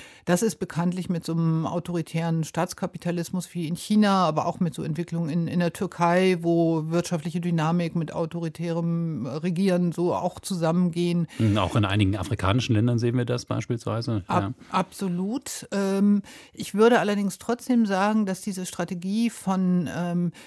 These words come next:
Speaker 1: Wandel durch Handel auch in China positive Ergebnisse gehabt hat. Also wir wissen erstens nicht, wie sich das Land sonst entwickelt hat und natürlich gibt es auch eine, hat es auch eine erstarkende Zivilgesellschaft gegeben und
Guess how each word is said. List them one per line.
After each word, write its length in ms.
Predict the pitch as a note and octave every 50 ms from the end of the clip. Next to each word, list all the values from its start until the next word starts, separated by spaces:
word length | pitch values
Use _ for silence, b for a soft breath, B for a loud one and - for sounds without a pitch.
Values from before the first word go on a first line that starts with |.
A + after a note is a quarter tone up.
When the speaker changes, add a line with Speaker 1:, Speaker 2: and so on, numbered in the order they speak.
| B B B - D#3+
Speaker 1:
Wandel 340 | E3 F3+ G#3 A3+ A#3 A#3 G3
durch 260 | G3 G3 - - -
Handel 340 | F#3 G3 G#3 A3 G#3 F#3 D3+
auch 240 | - - F3+ F3
in 100 | G#3 G3
China 460 | F3+ - - G#3+ G#3+ G3 F#3+ F#3+ F#3+ F3+
positive 600 | - - - G#3 G3+ G#3+ - - G3+ D#3 D3 C#3+
Ergebnisse 920 | G#2+ C#3+ C#3 D#3 D3 D3 - D3 C3 - - D3+ C3+ B2+ C3+ C#3 C3 - -
gehabt 420 | - C3+ A#2 C#3 - - - - -
hat. 240 | C#3 C#3+ - -
Also 420 | - F3 D#3 E3 E3+ E3+ E3+ E3 D#3
wir 140 | F3 E3+ E3
wissen 240 | F#3+ - G#3+ G3
erstens 340 | D#3 E3 F3+ - G#3 E3+ -
nicht, 160 | G3 F3+ -
wie 80 | - F#3
sich 120 | E3+ E3
das 160 | - F3 - -
Land 180 | E3+ E3 D#3
sonst 380 | D3+ D3+ D#3+ F#3 G3+ - - -
entwickelt 480 | G3 G3 F3 G3+ G3+ - G3+ F#3 D3+
hat 160 | F3 F#3 F3 F3
und 100 | F3 F3+
natürlich 540 | E3+ E3 - - G3+ G3 G3+ G3 E3+ -
gibt 200 | - G3+ G3 -
es 140 | G#3 - -
auch 220 | - F3 D3+ D3+ F3
eine, 500 | F#3 F3+ E3+ E3+ E3+ E3 D#3 C#3+ C3+ - D3 D3+ C#3+ -
hat 160 | E3 - F3
es 100 | D#3 -
auch 240 | D3+ D#3 D3+ - -
eine 80 | F3 D#3+ D#3 D3+ -
erstarkende 540 | D#3+ - - - C#3+ C#3+ - F#3+ F3+ D#3+ -
Zivilgesellschaft 1000 | - - F#3+ D#3 D#3+ F#3 A3+ B3+ A3+ G#3+ F#3 F#3+ F#3 F#3 F3+ - E3+ D#3+ - -
gegeben 600 | G3 E3+ - F3+ F3+ F3+ F3 F3+ F3 E3+ D3 A#2
und 260 | C#3+ D3+ D3+ C#3